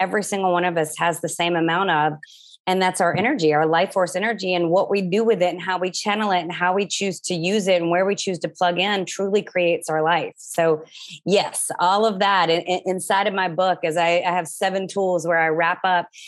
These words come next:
exactly what you need to do to become an energetic match to attract big, wild dreams. And I am so excited to share this with the world.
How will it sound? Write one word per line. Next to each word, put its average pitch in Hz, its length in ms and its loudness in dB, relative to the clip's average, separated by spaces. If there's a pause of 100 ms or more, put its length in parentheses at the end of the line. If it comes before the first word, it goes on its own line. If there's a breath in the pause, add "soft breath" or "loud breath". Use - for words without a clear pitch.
(280 loud breath)
exactly 190 540 2
what 185 220 2
you 185 160 -4
need 185 220 -4
to 170 60 0
do 175 300 0
to 202 100 0
become 180 300 -2
an 170 100 2
energetic 175 460 0
match 165 380 -2
to 175 80 2
attract 165 420 -2
big, 165 140 2
wild 160 260 0
dreams. 156 340 0
And 160 80 0
I 160 60 0
am 160 160 2
so 180 320 2
excited 160 420 2
to 160 80 0
share 156 220 0
this 160 180 0
with 156 100 -2
the 151 80 0
world. 147 460 0